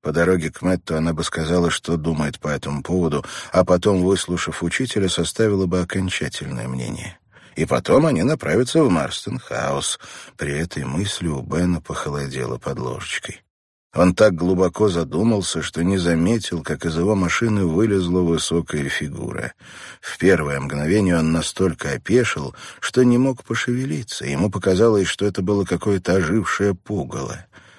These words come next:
В косых лучах солнца очертания фигуры казались особенно резкими. Старая фетровая шляпа надвинута на глаза,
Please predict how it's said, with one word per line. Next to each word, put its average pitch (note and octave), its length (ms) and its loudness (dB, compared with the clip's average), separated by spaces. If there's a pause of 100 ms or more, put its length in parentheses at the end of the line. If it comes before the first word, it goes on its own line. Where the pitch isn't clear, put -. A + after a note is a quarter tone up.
(140)
В - 100 -14
косых F2+ 400 2
лучах E2 340 0
солнца F2 400 0
очертания E2+ 560 2
фигуры G2 480 2
казались F#2+ 500 0
особенно F#2+ 680 2
резкими. E2+ 680 -2 (300)
Старая C#2 480 0
фетровая C2 500 -4
шляпа E2+ 500 0
надвинута C2 540 -8
на B1 120 -6
глаза, - 560 -4